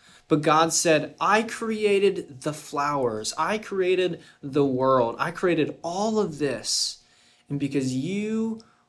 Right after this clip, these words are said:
are like me, you also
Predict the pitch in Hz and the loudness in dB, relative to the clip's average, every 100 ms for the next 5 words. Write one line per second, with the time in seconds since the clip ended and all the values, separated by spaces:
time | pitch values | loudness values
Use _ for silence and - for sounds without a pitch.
0 | _ 151 139 127 113 117 131 147 131 113 | _ -4 -2 -2 -4 -6 -2 -2 -2 -6
1 | 104 104 _ _ _ _ _ _ _ - | -10 -14 _ _ _ _ _ _ _ -8
2 | 151 170 - 131 143 143 - 113 90 82 | -2 -2 -4 -6 -4 -2 -4 -6 -8 -12